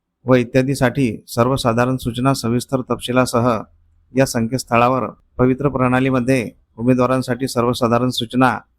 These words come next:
या शीर्षाखाली उपलब्ध आहेत. सदर सूचना व सूचनामध्ये नमूद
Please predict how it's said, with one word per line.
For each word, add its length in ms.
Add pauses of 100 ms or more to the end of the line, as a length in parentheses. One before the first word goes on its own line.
(400)
या 100
शीर्षाखाली 800 (100)
उपलब्ध 380
आहेत. 260 (720)
सदर 280
सूचना 500 (180)
व 100
सूचनामध्ये 580
नमूद 340